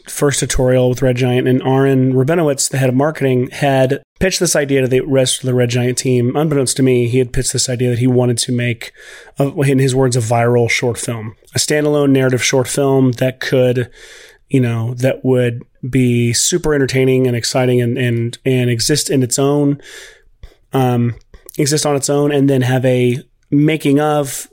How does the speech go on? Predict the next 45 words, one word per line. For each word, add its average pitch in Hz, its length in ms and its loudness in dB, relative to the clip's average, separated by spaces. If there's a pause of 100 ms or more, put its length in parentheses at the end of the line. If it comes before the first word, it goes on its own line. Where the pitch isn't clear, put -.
(240)
a 143 40 -2
separate 156 360 0
making 135 280 2
of 139 120 0
video 131 280 0
piece 127 260 -2
that 135 160 -2
would 123 240 -2 (320)
show - 320 0
off 127 220 2
how 123 340 0
Red 123 220 2
Giant 123 260 -2
software 123 380 -2
was 117 180 -2
used 120 220 -2
to 143 80 0
make 190 240 0
it. - 180 -8 (220)
And 127 520 2 (140)
the 147 160 0
short 175 320 0
that 143 300 -2
that 147 360 -2
became, 131 460 0
uh, 135 220 2
was - 160 -4
called 131 240 -2
Plot 147 280 -2
Device. 120 520 -2
And 139 180 2
this, - 260 -2
it 135 120 -4
came 147 160 0
out 143 60 0
in 143 60 -2
the 135 60 0
summer 143 260 0
of 131 60 -2
two - 140 -4
thousand 135 260 2
eleven. 131 540 0 (400)
And 139 460 2 (420)
that 151 240 0
was, 160 420 0